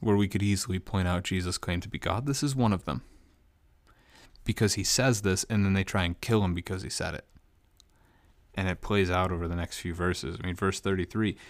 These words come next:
they say they're not stoning him for a good work, but for blasphemy, because you, being a man, make yourself God. He doesn't deny it,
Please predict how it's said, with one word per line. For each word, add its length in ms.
they 520
say 300
they're 140
not 260
stoning 480
him 220
for 160
a 80
good 280
work, 340
but 120
for 160
blasphemy, 680
because 360
you, 360
being 340
a 100
man, 480
make 300
yourself 640
God. 400
He 140
doesn't 300
deny 340
it, 180